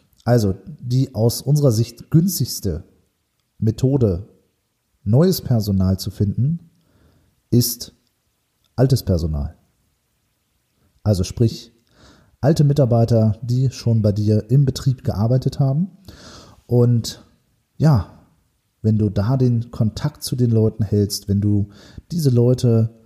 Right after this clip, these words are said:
ja für dich, ähm, ja, warm hältst, möchte ich mal sagen, und, äh, dich auch nach ihrem Austritt in deinem Unternehmen aus-, ähm, ja, austauscht mit denen und in Kontakt bleibst mit denen,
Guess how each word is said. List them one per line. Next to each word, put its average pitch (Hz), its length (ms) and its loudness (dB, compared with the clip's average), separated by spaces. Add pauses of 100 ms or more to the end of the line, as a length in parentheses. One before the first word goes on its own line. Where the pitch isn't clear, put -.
(280)
ja 107 240 2
für 110 200 -4
dich, 117 480 -6 (200)
ähm, 104 720 0 (200)
ja, 104 400 0
warm 110 520 0
hältst, 110 460 2
möchte 101 280 -2
ich 92 100 -8
mal 95 160 0
sagen, 95 500 -2 (600)
und, 113 600 2
äh, 107 180 2
dich 113 360 -2 (260)
auch 98 300 -8 (260)
nach 107 420 0
ihrem 139 280 2
Austritt 123 600 -2
in 131 200 -2
deinem 110 260 2
Unternehmen 110 560 0 (500)
aus-, 117 580 0
ähm, 107 640 2
ja, 98 180 0
austauscht 131 600 0
mit 113 180 -2
denen 110 380 2 (180)
und 101 280 -2
in 101 140 -2
Kontakt 110 380 -2
bleibst 110 300 0
mit 98 180 -2
denen, 92 260 0